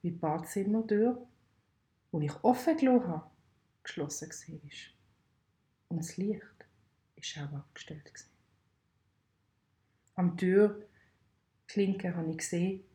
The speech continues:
dass sie zu war. Obwohl ich, also abgeschlossen, obwohl ich sie offen gelassen habe. Ich habe sofort den Schlüssel genommen und aufgemacht.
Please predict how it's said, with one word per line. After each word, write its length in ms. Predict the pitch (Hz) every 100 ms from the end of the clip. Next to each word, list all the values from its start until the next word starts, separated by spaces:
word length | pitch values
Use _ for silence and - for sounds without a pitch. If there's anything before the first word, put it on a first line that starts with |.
| _ _ _
dass 160 | - -
sie 120 | 175
zu 160 | - 175
war. 520 | 180 - 160 156 156 - - _ _ _ _ _ _ _ _ _ _ 185
Obwohl 440 | 170 - 170 202
ich, 280 | 226 - -
also 240 | 160 156 - _ _ _ -
abgeschlossen, 720 | 175 - - 175 175 180 175
obwohl 340 | 185 175 180 190
ich 140 | 190
sie 280 | - 214 214 - _ _ _ - -
offen 320 | 247 - 170
gelassen 280 | 165 156 156
habe. 200 | 160 - _ _ _ _ _ _ _ _ _ _ _ _ _ _ _
Ich 140 | 214
habe 120 | 202 190
sofort 340 | 220 220 202
den 60 | 180
Schlüssel 420 | - 185 - 214
genommen 260 | 202 190
und 60 | 170
aufgemacht. 640 | 160 - 160 143 - -